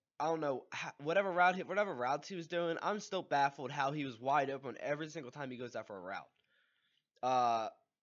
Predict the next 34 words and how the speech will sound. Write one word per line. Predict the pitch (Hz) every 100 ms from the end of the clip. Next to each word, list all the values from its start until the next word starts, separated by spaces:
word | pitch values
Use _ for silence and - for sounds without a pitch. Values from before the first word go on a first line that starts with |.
| _ _ _ _ -
I | 147
just, | 131 147 - _ _ _ _ _
you, | 165 170 202 - _ _
uh, | 143
even | 165 196
though | 220
the, | 208 170 - _ _
the, | 143
sh-, | 135 - -
the | 143
screen | - 175 180
wouldn't | 185
even | 147 131
show | 120 - 135
you | 151 170
Michael | 165 156 160
Thomas, | - 131 135 160 - - _ _ _ _ _ _ _
whenever | 151 214
Drew | 196 220
Brees | 202 160
threw | 156 180
it, | 190
there | 165 170
was, | 175
like, | 170
a |
fifty-fifty | 165 180 175 175
chance | 160 143 135
it |
was | 123
going | - 127
to | 104
Michael | 104 98
Thomas. | - 104 50 - -